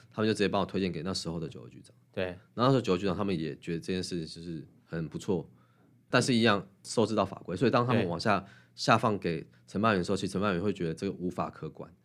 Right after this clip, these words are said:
Speaker 2: 嗯。
Speaker 1: 就很难去做这件事情。
Speaker 2: 对。
Speaker 1: 但是后来为什么又成功呢？就是因为他，九合局的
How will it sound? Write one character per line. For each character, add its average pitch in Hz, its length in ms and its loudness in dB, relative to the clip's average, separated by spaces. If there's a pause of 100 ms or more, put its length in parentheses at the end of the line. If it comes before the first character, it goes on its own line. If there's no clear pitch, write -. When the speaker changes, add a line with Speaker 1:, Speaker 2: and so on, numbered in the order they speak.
Speaker 2:
嗯。 107 220 -4
Speaker 1:
就 98 200 -4
很 90 200 -8
难 80 100 -6
去 95 120 -10
做 90 120 -2
这 82 120 -6
件 78 100 -8
事 - 140 -12
情。 - 180 -16 (220)
Speaker 2:
对。 101 200 -2 (520)
Speaker 1:
但 175 80 6
是 175 60 6
后 185 60 6
来 151 40 8
为 160 120 6
什 123 80 0
么 104 40 -2
又 117 120 4
成 90 180 0
功 92 160 2
呢？ 78 180 -2
就 - 160 -2
是 120 140 0
因 127 80 2
为 117 140 2
他， - 120 -18 (600)
九 95 120 4
合 110 80 6
局 92 360 0 (340)
的 90 380 2